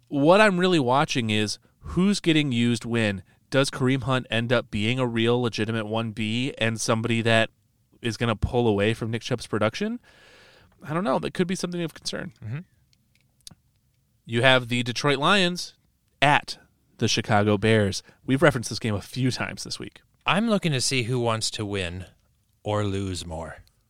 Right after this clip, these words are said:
Speaker 1: <laughs>
Speaker 2: 'Cause neither one is do-,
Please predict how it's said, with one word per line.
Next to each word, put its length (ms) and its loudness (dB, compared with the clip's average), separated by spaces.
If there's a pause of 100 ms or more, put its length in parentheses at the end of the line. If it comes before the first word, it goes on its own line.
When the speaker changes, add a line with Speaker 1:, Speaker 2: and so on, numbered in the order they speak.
(360)
Speaker 1:
<laughs> 20 -16 (1300)
Speaker 2:
'Cause 200 -6
neither 300 4
one 380 2 (1200)
is 220 -4
do-, 420 0